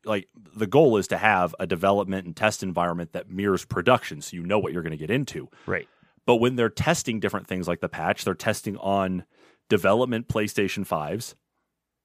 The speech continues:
Speaker 1: and they're probably testing on development servers that might have more oomph, or maybe the tool set in there helps, like, you know, helps to catch these bugs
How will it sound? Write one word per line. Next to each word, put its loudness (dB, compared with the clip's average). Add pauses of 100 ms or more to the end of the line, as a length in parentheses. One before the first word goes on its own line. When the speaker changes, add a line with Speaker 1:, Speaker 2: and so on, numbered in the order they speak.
(680)
Speaker 1:
and 0
they're -2
probably 4
testing 0
on 0
development -2
servers 2
that 4 (480)
might 2
have 6 (100)
more 4
oomph, -2
or 0
maybe 2
the 2
tool -2
set 2
in -2
there 0 (460)
helps, 0
like, 0 (340)
you 0
know, 4
helps 2
to -2
catch 0
these -2
bugs 4